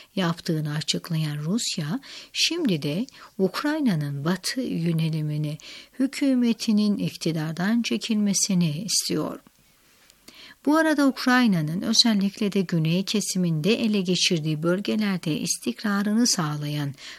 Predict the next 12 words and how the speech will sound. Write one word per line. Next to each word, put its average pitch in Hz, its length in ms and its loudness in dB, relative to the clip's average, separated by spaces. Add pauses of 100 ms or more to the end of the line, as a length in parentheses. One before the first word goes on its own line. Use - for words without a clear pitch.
(140)
Rusya 208 420 0
yetkilileri 160 840 -2 (300)
savaşın 233 600 0
uzamasından 180 1040 0
söz - 280 -2
ediyor. 143 540 -4 (440)
Nitekim 214 500 0
Rusya'nın 175 640 0 (360)
Cenevre 190 520 4
merkezli 151 720 -2
uluslararası 208 920 0
kuruluşlardaki 160 1160 0